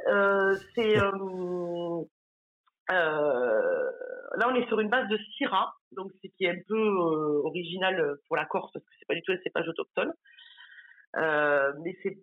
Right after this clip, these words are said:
c'est très bon. C'est, euh, complètement en bio, sans sulfite ajouté, donc on peut qualifier ça comme vin nature. Et il est assez connu justement des vin-, des, pardon, des cavistes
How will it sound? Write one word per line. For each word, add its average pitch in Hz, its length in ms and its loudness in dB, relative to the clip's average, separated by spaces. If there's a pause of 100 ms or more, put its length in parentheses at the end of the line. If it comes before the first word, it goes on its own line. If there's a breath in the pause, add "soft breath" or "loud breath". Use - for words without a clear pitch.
(140)
c'est 185 140 -4
très 190 220 0
bon. 160 260 -4 (220)
C'est, 170 180 4
euh, 160 200 4 (240)
complètement 247 500 2
en 214 200 0
bio, 220 500 0
sans 233 120 -2
sulfite - 380 -12
ajouté, 202 680 -2 (180)
donc 165 160 -6
on 175 80 -4
peut 170 160 -8
qualifier 170 420 -4
ça 180 80 -4
comme 160 180 -6 (100)
vin 190 120 0
nature. 165 580 -2 (1000)
Et 185 100 4
il 180 80 6
est - 20 2
assez 185 280 -2
connu 214 320 2
justement 208 380 -2
des 196 120 2
vin-, 170 280 -6
des, 170 400 4
pardon, 160 260 0
des 156 120 -2
cavistes 180 460 -4